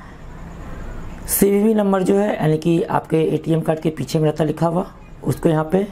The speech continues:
डाल देना है सीवीवी नंबर। आप यहाँ पर देख सकते हैं स्क्रीन पर इस तरह का सीवीवी नंबर आपके पीछे में, कार्ड के पीछे में होगा, यहाँ पर डाल दीजिए। अब यहाँ पर हमने डाल दिया है सीवीवी नंबर। अब यहाँ पर आपको डेबिट कार्ड का पिन बनाना है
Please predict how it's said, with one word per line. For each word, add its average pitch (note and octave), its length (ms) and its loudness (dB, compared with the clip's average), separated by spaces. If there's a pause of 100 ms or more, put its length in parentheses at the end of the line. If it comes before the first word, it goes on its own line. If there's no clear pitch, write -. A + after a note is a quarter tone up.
(220)
डाल C#3 280 2
देना A#2+ 180 2
है A#2 120 -2
सीवीवी D3+ 400 2
नंबर। B2+ 280 2 (840)
आप D3+ 160 2
यहाँ E3+ 140 4
पर F3 140 4
देख D3+ 160 2
सकते D#3 260 0
हैं D3 60 2
स्क्रीन D#3+ 260 2
पर F3+ 200 2
इस - 200 0
तरह D3 140 2
का D#3 120 0
सीवीवी C#3+ 260 2
नंबर C#3+ 180 2
आपके C#3 180 0
पीछे C#3+ 320 0
में, D3+ 300 2
कार्ड C3+ 220 0
के C#3+ 100 0
पीछे C#3+ 300 0
में D3+ 80 4
होगा, D#3+ 220 2 (380)
यहाँ D3 180 4
पर D3+ 140 0
डाल B2+ 220 2
दीजिए। B2 240 -4 (420)
अब F3 160 4
यहाँ G3+ 160 2
पर G#3 180 2
हमने G3 220 2
डाल D#3 240 2
दिया D#3 200 4
है G3 120 2 (880)
सीवीवी E3 300 4
नंबर। F3+ 280 4
अब D#3+ 200 2
यहाँ E3+ 200 4
पर F3+ 140 0
आपको D#3+ 280 0
डेबिट D3+ 360 2
कार्ड D#3+ 140 0
का E3+ 140 0
पिन D3 280 0
बनाना C3+ 300 2
है E3+ 140 0